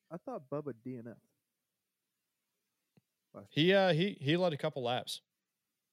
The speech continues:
Speaker 1: Oh, was that on
Speaker 2: But
Speaker 1: the
Speaker 2: it was,
Speaker 1: cycle?
Speaker 2: it was, it was all, yeah, it was, it was, no, no, no, it was, it was pit
Speaker 1: <laughs>
Speaker 2: strategy, but he, he, he, he led laps. Uh,
Speaker 1: <laughs> There we go.
Speaker 2: yeah. But, uh, yeah, I just, I think,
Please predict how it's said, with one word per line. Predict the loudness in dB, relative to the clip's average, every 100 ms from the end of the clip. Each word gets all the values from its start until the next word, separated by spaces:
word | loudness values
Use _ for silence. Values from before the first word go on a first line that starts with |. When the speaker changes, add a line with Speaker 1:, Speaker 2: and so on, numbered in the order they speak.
| _ _ _ _ _ -20
Speaker 1:
Oh, | -18 -18
was | -12
that | -10
on | -2
Speaker 2:
But | 0
Speaker 1:
the | 2
Speaker 2:
it |
was, | 0
Speaker 1:
cycle? | 0
Speaker 2:
it | 2
was, | 2 -2
it | -2
was | 0 2
all, | 2 2
yeah, | 4 4
it | 4
was, | -2 -2
it | -2
was, | -2
no, | 0 2
no, | 4 4
no, | 2
it |
was, | 0 -2
it | -4
was | -2
pit | 0 -2
Speaker 1:
<laughs> |
Speaker 2:
strategy, | 0 0 0 0 -4
but | -2
he, | -2 -4 -6 -8
he, | -4 0 0 0
he, | -2
he |
led | 2 2 2
laps. | 0 -2 -10 -12 _ _ _ _ _
Uh, | 0 4 4 2 -2 -6
Speaker 1:
<laughs> | -14 -12 -12 -12 -20
There | -20
we | -20
go. | -20 -20 _ _ _ _ _
Speaker 2:
yeah. | -2 0 0 -8 -20 _ 2
But, | 4 6
uh, | 6 6
yeah, | 4 2
I | 2
just, | 0 -4 -2
I | 2 2
think, | 0 -4